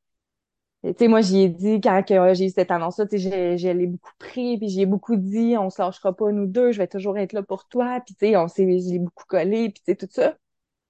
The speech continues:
Puis maintenant, ben, elle, elle, elle décolle pas, cet enfant-là. <laughs>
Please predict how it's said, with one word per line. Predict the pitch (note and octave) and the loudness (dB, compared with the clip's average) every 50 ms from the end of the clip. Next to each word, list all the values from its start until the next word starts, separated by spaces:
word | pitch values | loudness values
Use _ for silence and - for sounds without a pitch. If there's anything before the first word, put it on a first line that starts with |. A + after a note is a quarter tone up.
| _ _ _ _ _ _ _ _ _ _ _ _ _ _ _ - | _ _ _ _ _ _ _ _ _ _ _ _ _ _ _ -12
Puis | - - G3+ | -4 0 4
maintenant, | A#3+ A3 D#3 - A#3 C4 C4+ | 4 4 4 4 0 0 0
ben, | G#3 D#3+ D3+ - G#3+ | 0 0 0 0 0
elle, | B3 B3 - F3 | -2 -2 -2 -2
elle, | G3 F#3+ | -4 -4
elle | F3+ - - _ - - - - | -6 -8 -12 _ -8 -6 -2 0
décolle | G3 F#3 - F#3 E3 | 0 2 2 2 2
pas, | E3+ G#3 A3+ | 2 0 -2
cet | - F#3+ | -4 -8
enfant-là. | F3+ E3 - F3+ E3+ F#3 G3+ G3+ G#3 - - - - - | -14 -12 -10 -8 -8 -6 -6 -8 -8 -10 -14 -16 -16 -14
<laughs> | A#3+ A3+ - - - - - A#3 D#4 - _ | -14 -14 -10 -8 -8 -6 -6 -6 -8 -10 _